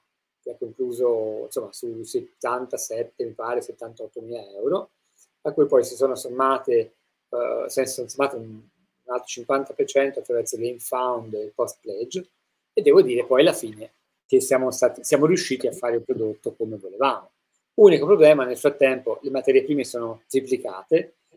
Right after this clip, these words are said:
eh, il canale di Suez era bloccato, le spedizioni sono triplicate come costi, e il tutto a, a, a giochi già comprati e spedizioni già fatte,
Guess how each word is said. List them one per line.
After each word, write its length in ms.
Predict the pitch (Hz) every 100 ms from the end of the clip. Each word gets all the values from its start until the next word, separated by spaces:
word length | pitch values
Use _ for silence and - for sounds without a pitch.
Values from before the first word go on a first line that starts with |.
| _ -
eh, 420 | 139 131 131 127
il 320 | - 165 165 -
canale 260 | - 151 147
di 60 |
Suez 440 | 143 160 147 135 -
era 160 | 123 120
bloccato, 840 | 127 123 135 123 123 170 185 185 _ _ -
le 120 | 170
spedizioni 640 | 170 160 139 139 151 147
sono 260 | 131 135 123
triplicate 680 | - 196 147 139 127 110 107
come 180 | 113 113
costi, 380 | 110 107 - 220
e 40 |
il 60 | 220
tutto 300 | 170 160 180
a, 140 | 127
a, 640 | 156 - _ _ _ 139 139
a 260 | 139 -
giochi 260 | - 147 160
già 160 | 139 120
comprati 520 | 165 160 104 113 -
e 40 |
spedizioni 480 | 135 113 104 - 107 104
già 100 | 101
fatte, 500 | - 120 101 110